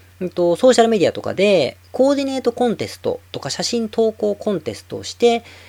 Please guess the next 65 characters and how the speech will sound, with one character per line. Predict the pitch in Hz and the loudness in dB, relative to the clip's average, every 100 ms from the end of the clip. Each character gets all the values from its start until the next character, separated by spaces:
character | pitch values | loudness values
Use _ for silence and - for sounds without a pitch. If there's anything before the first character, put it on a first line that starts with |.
| - - | -20 -10
え | 143 135 131 131 120 - | -6 -6 -8 -10 -12 -6
ー、 | 175 | 0
表 | 156 143 | 0 -2
彰 | |
さ | 127 | -6
れ | 120 | -6
る | 117 | -6
と | - | -10
か、 | - | -8
今 | 175 202 | -6 -6
週 | 185 - 160 | -6 -4 -4
の | 151 | -6
フ | 123 160 | -6 -4
ォ | |
ト | 180 | -2
ジ | 170 | -2
ェ | |
ニ | 113 | -6
ッ | - | -10
ク | - - | -16 -10
み | 139 | -8
た | 123 | -8
い | |
な | 113 110 - - - | -8 -12 -20 -20 -12
コ | - 202 | -2 0
ー | |
ナ | 131 | 0
ー | 113 | -4
が | 120 | -2
あ | |
る | 151 | 0
場 | 139 139 | 2 0
合 | |
も、 | 226 | 0
こ | 262 262 | -2 0
れ | 247 | 0
も | 202 | -2
報 | - 175 160 | 0 2 2
酬 | - - - 123 107 | 0 -6 -4 -6 -6
っ | - _ _ _ | -10 _ _ _
て | 123 | -2
こ | |
と | 113 | -2
に | 101 | -6
な | 107 | -8
る | |
し、 | - 240 233 131 - - - - _ | -6 -4 -4 -4 -10 -20 -20 -20 _
イ | 247 | -4
ン | 240 | 0
ス | |
タ | - 285 | 2 2
グ | |
ラ | 294 226 | 2 0
マ | 123 | -2
ー | |
と | - - | -6 -10
か | 101 | -6
ね、 | 180 - _ _ - | -8 -8 _ _ -4
イ | 202 | 0
ン | |
ス | 196 | 2
タ | |
グ | 180 | 2
ラ | 123 | 0
ム、 | 101 | -2